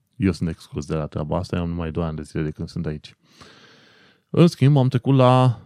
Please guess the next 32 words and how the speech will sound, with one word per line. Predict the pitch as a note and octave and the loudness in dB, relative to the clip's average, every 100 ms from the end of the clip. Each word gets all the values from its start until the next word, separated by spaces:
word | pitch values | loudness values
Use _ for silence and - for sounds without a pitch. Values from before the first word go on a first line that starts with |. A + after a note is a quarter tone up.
| _ | _
electoral | - A2 A#2 G#2 F#2+ F#2 F2+ E2+ - F#2+ | 0 2 2 0 2 2 2 0 -2 -2
roll | G2 A2+ F3 G3 _ _ _ - - - | 4 6 6 2 _ _ _ -20 -20 -16
și | A2+ B2 | -8 -6
pot | A#2 C3+ | -4 -2
vota | G#2+ G#2 | -2 -2
pentru | A2+ G#2 G2 | -4 -4 -6
chestiuni | - F2+ - G2+ F#2+ F#2+ F#2 F#2 - | -6 -8 -4 -2 0 -2 -2 -4 -6
locale, | F2 F#2 - D#2 D2 - _ | -4 -4 -2 -2 -4 -14 _
atunci | F2+ F#2+ G#2+ | -6 -2 -4
când | - G2 | -2 -2
vor | F2+ | 0
apărea | E2+ E2+ - F2 A2+ | 0 -2 -4 -4 -4
și | A2+ F#2 | -4 -8
dacă | F2+ - | -10 -8
va | F2+ F2 | -8 -6
fi | E2+ F#2+ | -6 -4
nevoie. | F2 E2+ F2+ D2+ D2 - - - | -4 -2 -2 -2 -6 -14 -20 -4
Eu | B2+ | 2
mă | B2+ | 4
aștept | G#2+ D3 - | 6 2 0
ca | A2+ G2+ G2+ G2 F#2+ F#2 - | 2 4 4 4 2 -2 0
Theresa | G#2+ A#2 G2+ F2+ | 2 2 2 2
May | A2 C3 | 2 2
să | - | 0
ia | G2 G2 | 0 0
peste | - F#2+ - | -2 -6 -8
bot | E2+ G2 | -4 -6
foarte | - - A2 - | -4 -2 -2 -4
puternic | E2 F#2 E2 F#2+ F#2 E2+ | -6 -6 -2 -2 -2 -4
de | F2 F#2 | -2 -2
la | E2+ E2+ E2+ E2+ | 0 0 0 -2
votanți. | E2 F2 - E2 D2+ - | -4 -6 -2 -4 -4 -14